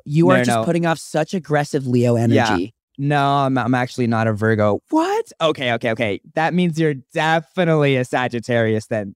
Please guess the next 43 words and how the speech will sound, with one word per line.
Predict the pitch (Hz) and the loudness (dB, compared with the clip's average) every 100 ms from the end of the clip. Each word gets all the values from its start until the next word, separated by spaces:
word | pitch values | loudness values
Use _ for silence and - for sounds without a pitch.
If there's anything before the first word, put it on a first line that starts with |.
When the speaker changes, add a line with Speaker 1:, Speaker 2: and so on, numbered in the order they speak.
| - | -6
Speaker 2:
Ah, | 139 139 123 | -2 -2 -4
no, | 123 | -6
no, | 113 | -4
no, | 110 | 0
I'm | 110 | 0
actually, | 113 110 107 101 101 _ _ _ - | 0 -2 -4 -4 -8 _ _ _ -6
I'm | 101 101 | 0 2
not, | 101 98 95 _ - | 2 2 0 _ -6
I'm | 104 | -2
not | 98 95 | 0 -2
a | |
Sagittarius. | - 101 95 - 101 95 | -2 -4 -4 -10 -8 -2
Speaker 1:
Well, | 147 | -2
you | 151 190 | 2 2
Speaker 2:
Oh. | 226 | 4
Speaker 1:
get | 175 | 0
the, | 147 _ _ _ - | -2 _ _ _ -12
you | 160 | -4
get | 226 214 | 0 0
it | 147 | -2
the | |
best | 123 139 160 - | -2 -2 -2 -4
because | 117 120 113 110 - - | -4 -2 -4 -6 -14 -4
Speaker 2:
Um, | 190 180 | -2 -2
okay. | 170 196 127 _ _ _ _ 160 | -4 -4 -6 _ _ _ _ -8
Okay, | - 151 | -2 0
so | 175 | 0
yeah, | 143 156 104 | 2 0 -2
so | - | -4
I | 151 | -2
get | 240 | -2
it | 277 | -4
the | 180 | -4
best | 151 147 | -2 -2
because | 156 156 135 - | -4 -4 -4 -4
even | 196 262 | -4 -2
after | 226 185 175 - | -2 -2 -6 0
all | 151 185 | 2 4
of | 170 | 2
that, | 156 135 - _ _ _ | 0 -2 -6 _ _ _
I | 131 | -4
say, | 127 135 120 110 | 0 0 0 -2
"No, | - 113 131 123 120 | -6 -4 0 0 -2